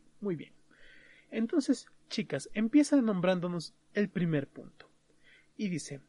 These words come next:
te escucha atentamente y evita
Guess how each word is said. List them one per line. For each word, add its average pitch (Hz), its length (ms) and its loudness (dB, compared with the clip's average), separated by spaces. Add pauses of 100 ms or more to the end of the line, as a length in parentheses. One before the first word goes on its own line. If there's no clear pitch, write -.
te - 80 2
escucha 285 440 4
atentamente 196 920 0 (1300)
y 170 120 0
evita 151 640 -2